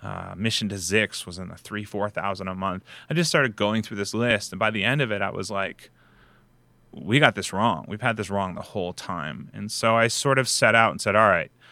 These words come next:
I'm gonna try and figure out how to go from this thirty, forty dollar a month to a thousand dollars a month and try and figure out how long that takes.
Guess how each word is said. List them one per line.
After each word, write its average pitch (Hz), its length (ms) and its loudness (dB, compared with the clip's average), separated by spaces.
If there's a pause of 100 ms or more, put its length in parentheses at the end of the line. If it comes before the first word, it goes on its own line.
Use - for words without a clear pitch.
(460)
I'm 131 160 8
gonna 139 100 6
try 147 140 6
and 139 80 2
figure 117 220 2
out 104 180 4
how 113 140 2
to 113 80 4
go 104 180 2
from 101 160 -4
this 95 160 -6
thirty, 101 220 -4
forty 107 240 -2
dollar 104 160 4
a 95 40 0
month 90 420 -8
to 95 200 -4
a 92 60 -4
thousand 107 340 4
dollars 90 240 0
a 95 60 -8
month 85 320 -10
and 101 100 -12
try 104 140 -2
and 104 80 -2
figure 101 160 0
out 95 140 -2
how 117 180 2
long 113 160 2
that 98 160 -4
takes. - 480 -8